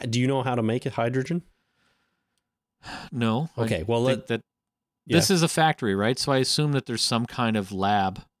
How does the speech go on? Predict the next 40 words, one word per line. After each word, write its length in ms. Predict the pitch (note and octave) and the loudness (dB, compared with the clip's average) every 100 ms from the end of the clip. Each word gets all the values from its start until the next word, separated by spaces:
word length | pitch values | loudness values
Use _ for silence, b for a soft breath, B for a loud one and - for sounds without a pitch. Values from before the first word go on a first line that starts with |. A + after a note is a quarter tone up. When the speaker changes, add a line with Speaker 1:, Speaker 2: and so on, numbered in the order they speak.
| - | -10
Speaker 2:
that 200 | G#2 - | -10 -6
they 120 | G2 | -8
can, 340 | - G2+ G2+ | -6 -6 -4
uh, 340 | F#2+ F#2 F2+ G2 - _ _ - | -4 -4 -4 -8 -12 _ _ -20
uh, 560 | G2+ A2+ - - - - A#3 G#3 | -18 -16 -16 -18 -18 -18 -14 -8
you 100 | A#2 | -6
know, 160 | G2 G2 _ _ _ - | -6 -10 _ _ _ -10
they 80 | A2+ | -6
have 160 | A2 | -4
a 40 | G2+ | -4
Bunsen 340 | G#2+ G#2+ G#2+ | -4 -4 -2
burner 400 | G2 G2 G2+ G2 G2+ | -2 0 0 -2 -4
and 260 | F#2+ F#2 | -6 -6
a 40 | F2 | -6
beaker 440 | G2 - G2 F#2 | -8 -6 -6 -6
of 180 | F#2+ F2 | -8 -10
some 180 | - G2 | -10 -10
kind 360 | F#2+ F2+ F#2 | -8 -6 -6
and 140 | F#2+ F2 | -6 -8
an 120 | F#2 G#2 | -10 -8
Erlenmeyer, 580 | G#2 G2 F#2+ F#2+ F#2 F#2 _ _ - | -6 -4 -4 -4 -6 -8 _ _ -4
Erlenmeyer 640 | A#2+ A#2 A2 G#2 G#2 G#2 | 0 0 2 2 0 -2
flask 640 | - - G#2 G#2 G#2+ - - - | -6 -2 0 0 -2 -6 -14 -12
and, 420 | F#2 F2+ F2+ F2+ | -8 -8 -8 -8
uh, 300 | F#2 F2+ F2 _ _ | -6 -6 -10 _ _
tongs 420 | - G#2+ G#2+ A2+ | -6 -4 -2 -4
of 100 | A#2 | -4
some 180 | - A#2+ | -6 -8
kind. 280 | A2+ B2 B2+ | -6 -6 -4
Speaker 1:
Right. 260 | G#2+ G2 F#2+ B | -2 -2 -4 B
Speaker 2:
And 120 | - G#2+ | -4 -4
I 40 | |
think 220 | - A#2+ | -2 -4
that 100 | G#2+ | -4
he 120 | G#2+ | -4
probably 420 | A2+ A2+ G#2+ G#2 G2 | -2 0 0 0 0
knows 260 | G2+ G#2 | 0 0
enough 340 | G2+ F#2+ F#2+ - | -2 -2 -4 -8
to 460 | - G#2 G2 F#2 F#2 B B B | -10 -6 -4 -4 -8 B B B
use, 560 | G#2+ G2+ G#2 G2+ - | -4 0 0 0 -4